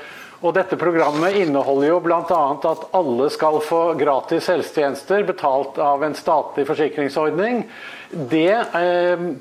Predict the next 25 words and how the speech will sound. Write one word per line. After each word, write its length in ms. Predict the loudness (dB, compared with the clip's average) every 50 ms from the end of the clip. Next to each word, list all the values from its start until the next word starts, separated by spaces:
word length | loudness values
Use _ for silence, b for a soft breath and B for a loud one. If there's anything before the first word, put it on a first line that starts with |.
| -2
poenget 400 | 0 2 2 2 2 0 0 0
der 300 | 2 2 2 2 2 0 0
har 360 | -4 -2 0 2 2 2 2 0
nok 140 | 0 -2 -2 0 0
Bernie 260 | 0 2 2 0 -2
Sanders, 600 | -2 -2 -2 0 0 0 0 0 0 -2 -2 -2
eh, 220 | 0 0 0 0 -4
klart 320 | -2 0 0 0 2 0
å 60 | 0 0
drive 380 | 0 0 0 2 2 0 0 -2
ganske 460 | 0 -2 0 0 -2 -2 -4 -4 -4 0
kraftig 400 | 0 0 0 0 -2 -2 0 2 2
gjennom 420 | 2 2 0 0 0 0 0 -2 -2 -2
i, 240 | -2 0 0 -2 -2 -4 B B B B B B B
ikke 240 | -4 -2 -2 0
bare 460 | 2 4 4 4 4 2 2 2 2 2
i 240 | 0 0 0 2 2
Det 140 | 2 2 2
demokratiske 560 | 2 0 0 0 2 0 0 0 -4 -8 -4
partiet, 380 | -4 -4 -2 0 0 0 0 0
men 80 | -2 -2
kanskje 320 | -2 0 -2 0 0 0
også 300 | -2 -2 0 0 0 2 2
hele 220 | 2 0 0 0
befolkningen, 880 | -2 -2 -4 -2 -2 0 0 0 -2 -2 -2 0 0 2 2 0 -2 -4